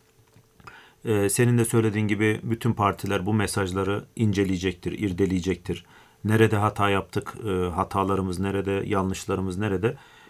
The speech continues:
Bunları mutlaka inceleyecektir. E, çünkü, e, ak Parti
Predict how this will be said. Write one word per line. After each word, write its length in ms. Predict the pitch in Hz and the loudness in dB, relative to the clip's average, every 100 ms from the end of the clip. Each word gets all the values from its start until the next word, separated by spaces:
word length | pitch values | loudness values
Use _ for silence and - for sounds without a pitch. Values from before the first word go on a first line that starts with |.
| _ | _
Bunları 400 | 139 117 101 123 | 2 4 6 4
mutlaka 520 | - 131 - 107 120 117 | 2 -2 0 0 2 2
inceleyecektir. 720 | 107 104 101 92 92 - 120 - - - - - | 4 2 2 0 -2 -4 -6 -8 -20 -20 -20 -6
E, 320 | 107 104 104 104 | -2 0 0 0
çünkü, 480 | 117 113 117 113 - - 110 | 0 2 4 4 0 -10 -4
e, 220 | 101 98 | -2 -2
ak 340 | - 98 - | 0 -2 0
Parti 560 | 113 110 - 120 117 | 2 2 4 4 4